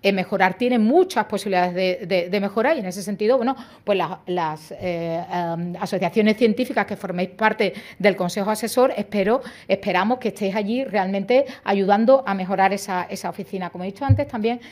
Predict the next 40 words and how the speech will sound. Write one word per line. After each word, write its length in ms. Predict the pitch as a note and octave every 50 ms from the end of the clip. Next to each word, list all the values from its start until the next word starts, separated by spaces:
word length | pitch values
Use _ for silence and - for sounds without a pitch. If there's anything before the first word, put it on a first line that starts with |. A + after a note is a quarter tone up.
| - - -
se 120 | - -
ha 20 | A3
puesto 200 | - G#3 G#3 C#4
en 80 | B3
marcha 300 | A3 G#3+ G#3+ - - D4
algo 360 | C#4+ - G#3+ A#3 B3+ D4+ C#4+ D4
que 160 | C4 A3 F#3+
no 220 | G3 A3 C4+ D4+
había 260 | C#4 B3+ C#4 D#4 D#4
y 60 | B3+ -
que 100 | G#3+ G3+
sí 160 | - - C#4
que 140 | - C#4+ C4+
había 240 | C4+ C#4+ D#4 D4
en 60 | B3 G#3+
otros 200 | G3+ - G3 -
países, 460 | - G3+ E3+ F3+ F3+ - C4+ C#4+ D4 D4 - - - _
que 60 | - A#3
era 160 | A3 A3+ B3
la 60 | C4+
Oficina 340 | C4 C4 A3+ - C4 B3+ C4+
de 60 | C4+
Prospectiva 720 | C4+ A3+ G#3 - G#3 - - - B3 A3 C4 C#4 D4 - -
en 140 | A#3+ A#3+ B3
Presidencia 480 | A3+ G#3 - - F#3+ F#3+ - - C4+
del 100 | B3+ G3+
Gobierno, 640 | F3 F3 F3+ G3 A#3+ C4 A#3+ G3+ F#3 F3 E3 E3 - - - - - -
y 80 | -
que 140 | D#3 - G3
se 100 | F#3 A3+
ha 40 | G#3
hecho 120 | G#3 -
ese 220 | C#4 C4 C4+ A#3+ A#3
informe 420 | G#3+ G3+ - A3+ G#3+ A3 C4 D4+
de, 220 | D4+ C#4 B3+ G#3+ F#3
de 120 | F#3+ G3
España 360 | F#3+ - G3 F3+ G3+ A#3+ C4+
dos 100 | B3+ G3
mil 200 | F3+ F#3+ G3 F#3+
cincuenta. 600 | F#3+ - G3 F#3 F#3+ F#3+ F3+ F#3 F3+ F3+ D#3+ D#3